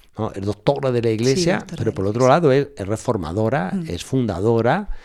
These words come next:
Speaker 1: Entonces tenemos dos vertientes de estos dos pulmones de lo que es la oración y la acción.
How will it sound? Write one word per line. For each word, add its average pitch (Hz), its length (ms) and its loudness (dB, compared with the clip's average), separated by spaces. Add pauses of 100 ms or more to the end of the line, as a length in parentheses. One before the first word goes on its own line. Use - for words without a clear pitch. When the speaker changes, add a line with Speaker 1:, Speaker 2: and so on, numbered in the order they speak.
(320)
Speaker 1:
Entonces - 240 -2
tenemos 123 320 4
dos 135 200 4
vertientes 131 760 0
de 117 60 0
estos 107 300 -2
dos 120 180 2
pulmones 131 680 2
de 120 100 -2
lo 104 160 -4
que 107 220 2
es - 240 -4
la 95 140 -2
oración 147 540 0
y 95 120 -4
la 71 80 -6
acción. 67 560 -10